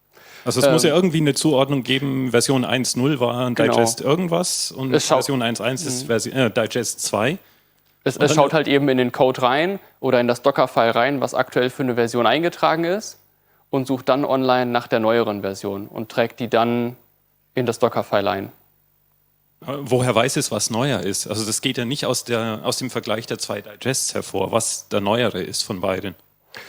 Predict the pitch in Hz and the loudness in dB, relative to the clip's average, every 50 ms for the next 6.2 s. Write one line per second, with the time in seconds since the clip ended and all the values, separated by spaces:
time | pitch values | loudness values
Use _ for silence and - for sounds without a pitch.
0 | - - - _ - 143 139 135 131 135 131 135 135 139 131 - 147 131 123 131 | -20 -20 -16 _ 2 4 4 6 4 4 2 2 2 2 2 0 0 0 0 0
1 | 131 123 120 - - 151 156 170 190 208 214 208 - _ _ _ - 139 131 - | 0 -2 -2 0 2 4 4 4 4 2 0 -4 -10 _ _ _ -8 -8 -4 -4
2 | - 147 - - - - - _ _ - 127 127 - - 131 127 123 123 120 123 | -4 -4 -4 -10 -16 -18 -18 _ _ -2 -2 -2 0 0 2 4 4 4 4 2
3 | 123 123 - 113 107 - - - 101 101 - - - _ _ _ _ _ - 120 | 2 0 0 -4 -4 -4 -6 -6 -6 -6 -8 -10 -16 _ _ _ _ _ -4 -2
4 | 107 107 104 104 104 139 - _ _ _ _ _ _ - 123 113 110 - 147 127 | -2 -2 -4 -6 -8 -10 -14 _ _ _ _ _ _ -4 -4 -4 -2 -2 -2 0
5 | - 147 127 117 117 113 - - - - - - - - _ _ - 139 131 120 | 2 2 2 4 2 0 -2 -10 -20 -20 -20 -20 -20 -20 _ _ 0 2 4 4
6 | 117 117 117 | 4 4 2